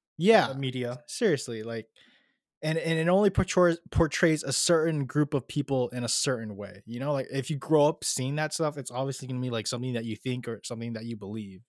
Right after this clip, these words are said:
Speaker 1: you know? When that happens, obviously, it's gonna give people the wrong idea about a certain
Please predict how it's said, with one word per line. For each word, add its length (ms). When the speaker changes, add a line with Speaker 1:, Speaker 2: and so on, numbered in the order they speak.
Speaker 1:
you 100
know? 220
When 440
that 160
happens, 720
obviously, 460
it's 120
gonna 200
give 220
people 240
the 100
wrong 300
idea 420
about 240
a 40
certain 440